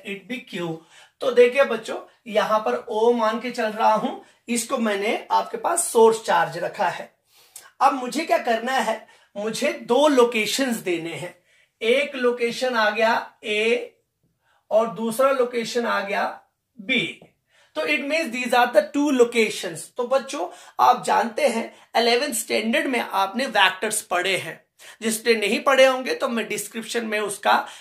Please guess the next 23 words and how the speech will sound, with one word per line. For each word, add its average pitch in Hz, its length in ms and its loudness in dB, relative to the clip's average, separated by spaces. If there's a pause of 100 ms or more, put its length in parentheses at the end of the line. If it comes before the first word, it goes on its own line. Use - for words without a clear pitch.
(120)
link 214 280 -2
डाल 247 220 4
दूंगा, 254 260 -4
आप 196 360 -2
यहां 196 240 -6
से 175 160 -10
भी 226 140 -8
पढ़ - 220 -2
सकते - 400 -4
हैं। 175 220 -6 (340)
तो 294 100 -2
बच्चों, 269 360 2 (280)
A 311 480 0 (200)
location 254 680 2
का 226 180 4 (160)
पहले 233 320 -2 (120)
position 233 680 0
vector - 360 -6
होगा, - 380 -14 (360)
मतलब 262 480 -2
ए 240 360 2
के 269 140 -4
पास 208 520 0